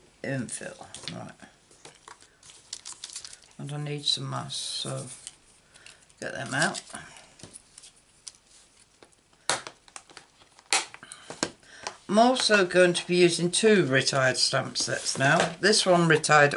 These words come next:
oh, ages ago, but I want to use this, uh, leafy background. So I'm gonna be using that,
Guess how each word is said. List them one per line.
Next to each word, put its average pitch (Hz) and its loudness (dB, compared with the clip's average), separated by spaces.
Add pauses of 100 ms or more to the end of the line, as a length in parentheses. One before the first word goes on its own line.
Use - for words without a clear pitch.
(120)
oh, 123 -6
ages 120 -2
ago, 117 -6 (420)
but - 4
I 175 8
want 180 4
to 185 0
use 175 4
this, - 4 (640)
uh, 160 8
leafy 160 2
background. 131 2 (920)
So 151 0
I'm 156 -4
gonna 165 -2
be 165 0
using 156 0
that, 135 4